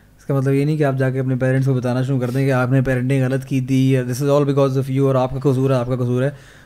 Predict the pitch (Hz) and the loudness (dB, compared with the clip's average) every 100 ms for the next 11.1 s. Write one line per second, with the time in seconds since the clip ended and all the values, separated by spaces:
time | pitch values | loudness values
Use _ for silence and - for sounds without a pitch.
0 | - - 135 151 131 139 151 160 156 156 | -20 -8 -2 0 0 2 2 4 4 2
1 | 160 143 151 180 175 147 135 147 139 147 | 0 0 0 -2 -2 -2 0 0 -2 -4
2 | 127 127 120 117 - - - 131 156 139 | -4 -4 -4 -4 -10 -20 -14 -4 -2 0
3 | 143 160 147 147 143 139 - - 127 131 | 0 0 2 2 0 -2 -6 -4 -2 0
4 | 147 127 113 139 147 131 131 123 117 120 | 0 0 -2 -2 0 -2 -2 -2 -2 -4
5 | 117 104 - 123 131 135 123 120 139 135 | -4 -6 -8 -6 -2 -2 -2 -4 -2 -2
6 | 127 135 139 135 170 156 165 147 - 147 | 0 0 0 -2 -4 0 2 2 0 0
7 | 143 165 160 131 151 156 147 - - - | 2 0 0 -2 0 0 -2 -8 -20 -20
8 | - - - - - - 156 156 185 151 | -20 -20 -20 -20 -20 -6 -4 2 4 4
9 | 151 147 180 185 139 143 160 143 143 151 | 2 2 2 2 2 2 0 -2 0 0
10 | 156 151 131 131 131 147 151 185 175 165 | 0 0 2 0 0 0 0 2 2 2
11 | 196 | 0